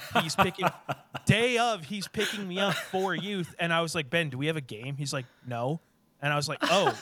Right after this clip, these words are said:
Speaker 2: <laughs>
Speaker 1: well," I was like, "We need a game." And so we drove to Pee Wee Mart,
Speaker 2: Oh,
Speaker 1: bought a
Speaker 2: man.
Speaker 1: dictionary, and then the dictionary game was born.
Speaker 2: <laughs> Yo,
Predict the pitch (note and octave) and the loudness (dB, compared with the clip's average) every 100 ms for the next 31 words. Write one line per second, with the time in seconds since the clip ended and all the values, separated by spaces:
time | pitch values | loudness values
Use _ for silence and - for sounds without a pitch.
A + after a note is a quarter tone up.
0 | G4+ - D#3 D3 C3 - - - F3 F#3 | 0 2 2 2 -2 -10 -6 0 2 2
1 | G3 - C3+ E3+ D#3 C3+ E3 F3 D#3 E3+ | -2 -4 -4 -4 -4 -2 0 0 2 0
2 | E3+ E3 C3 - - - F#3+ G#3 A#3+ A3+ | 2 0 0 -12 -4 2 2 2 0 0
3 | G#3+ C4+ F3 F#3+ A#3+ B3+ A#3 F#3 - D4 | 0 0 2 4 4 2 -4 0 0 2
4 | C4+ A#3+ F#3+ D#3 C#3+ E3+ G3+ - - E3+ | 2 2 2 2 2 0 -2 -10 -12 -4
5 | E3+ D#3 D3 F#3+ A#3+ A3+ A2+ A3 - A3 | -2 2 4 6 4 2 2 2 2 -2
6 | E3 C#3+ C#3+ D3 E3+ G#3 _ - D#3+ F3 | 0 0 0 0 -2 -6 _ -2 0 0
7 | F3 G3 F#3 C4+ - G#3 F3+ E3 C#3+ D3+ | 0 -2 -2 -2 0 0 2 0 0 0
8 | D3 C#3 C3+ B2+ C3+ A#2+ G#2+ G2+ A2+ E3+ | 0 -2 -4 -2 -2 -2 -6 -10 -6 -2
9 | D3+ - E3 | -2 0 -2